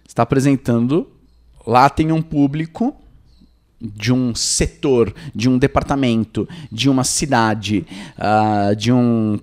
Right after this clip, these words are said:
partido, de, enfim. E você s-, você tem alguma relação com outro partido, outra cidade, outro departamento, outro setor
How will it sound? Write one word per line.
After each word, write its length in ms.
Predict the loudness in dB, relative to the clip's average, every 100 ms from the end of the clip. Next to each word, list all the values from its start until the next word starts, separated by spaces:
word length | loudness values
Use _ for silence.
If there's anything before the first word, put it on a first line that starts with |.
| 0
partido, 840 | 0 0 -2 0 0 2 4 4
de, 340 | 0 -6 -6
enfim. 480 | -6 -4 -2 0 -2 -6 _ _ _ _ _ _ _ _ _ _ _ _ -20 -20 -20 -20 -10
E 340 | -4 2 2 0 -4 _ _ _ _ _ _ _ _ -4
você 360 | 0 0 -2
s-, 520 | -4 -4 -4 -6 -8
você 300 | -4 -4 -4
tem 300 | -2 0 0 -2
alguma 760 | 0 2 2 -2 -2 0 2 2
relação 840 | 2 0 0 -2 -4 -4 -4 -4 -8 _ _ _ _ _ _ _ _ _ _ _ _ _ _ _ _ _ _ _ 4
com 400 | 6 8 4 0 -10 _ _ _ _ _ _
outro 760 | 4 6 6 2 -4 -2 -2 -4 -10 _
partido, 560 | -6 -4 -4 -2 -2 -2
outra 260 | -2 -4 -4
cidade, 420 | -4 -2 0 0
outro 200 | -2 -2
departamento, 600 | -2 -2 -2 -4 -4 -2
outro 200 | -2 -2
setor 580 | -4 -4 -2 2 2 2